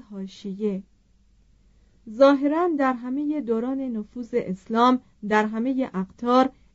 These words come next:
علتی برای اقامه محرمانه رسوم دینها نبود،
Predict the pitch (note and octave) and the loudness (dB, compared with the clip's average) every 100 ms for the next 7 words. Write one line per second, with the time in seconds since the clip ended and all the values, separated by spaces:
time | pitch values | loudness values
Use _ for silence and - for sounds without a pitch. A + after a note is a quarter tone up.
0 | - A#3 B3 D4+ D#4 D#4 A#3 B3 C#4+ D4 | 2 4 4 0 -2 -4 0 0 2 0
1 | C#4+ A3 G#3+ A3+ A3+ C4+ C4+ B3+ A3 G#3 | -4 -6 -6 -6 -4 -4 -2 -2 -4 -6
2 | G#3+ G#3+ G#3+ A3+ B3+ B3+ G3+ G3+ - B3 | -4 -4 -2 -2 -2 -2 -2 -6 -6 -4
3 | A#3+ G#3 G3+ G#3 G3+ B3+ B3 B3 G3+ F#3+ | -4 -2 -2 -2 -2 -2 -2 -4 -6 -8
4 | F#3+ | -10